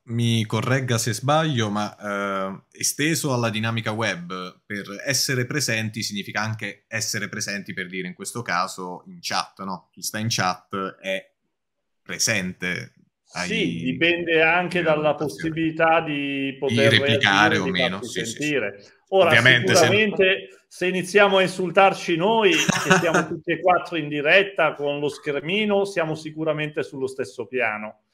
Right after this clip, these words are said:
Speaker 2: Ho qualche dubbio da, eh, da streamer a chattaro, perché comunque lo streamer ha un certo vantaggio sulla persona in chat.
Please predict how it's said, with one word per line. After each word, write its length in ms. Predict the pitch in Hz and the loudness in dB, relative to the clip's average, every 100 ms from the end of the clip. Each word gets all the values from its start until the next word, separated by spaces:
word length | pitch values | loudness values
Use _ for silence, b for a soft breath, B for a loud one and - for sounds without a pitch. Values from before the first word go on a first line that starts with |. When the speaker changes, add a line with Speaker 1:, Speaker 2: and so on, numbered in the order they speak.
| _ _ _ _ _ _ | _ _ _ _ _ _
Speaker 2:
Ho 160 | 226 220 | 0 2
qualche 400 | 214 202 202 214 | 4 4 4 2
dubbio 880 | 196 190 196 185 202 202 208 202 - _ 190 165 | 4 2 2 6 6 8 4 -2 -18 _ -16 0
da, 1200 | 156 156 156 156 151 139 135 135 131 127 123 127 | 6 6 6 4 2 4 4 2 2 0 0 -2
eh, 40 | |
da 120 | 147 | 0
streamer 840 | 156 160 175 175 175 175 175 185 185 | 0 -2 -2 -2 0 0 0 -2 0
a 380 | 147 143 139 135 | 2 4 4 0
chattaro, 720 | - 131 - 185 170 139 123 | -4 -10 0 4 4 4 0
perché 260 | 135 123 135 | -6 -6 -6
comunque 400 | 143 147 147 156 | -4 -6 -4 0
lo 100 | 135 | 0
streamer 440 | 135 139 151 147 | -2 -6 -2 0
ha 100 | 135 | 0
un 140 | 131 127 | -2 -2
certo 340 | 135 127 135 | -4 -2 -4
vantaggio 640 | 127 123 123 143 123 120 117 | -4 -4 0 2 0 -6 -12
sulla 560 | - 120 120 117 113 - | -12 -14 -6 -4 -4 -6
persona 380 | 117 - 120 | -14 -12 -12
in 60 | 120 | -12
chat. 440 | 113 117 107 - | -6 -4 -6 -10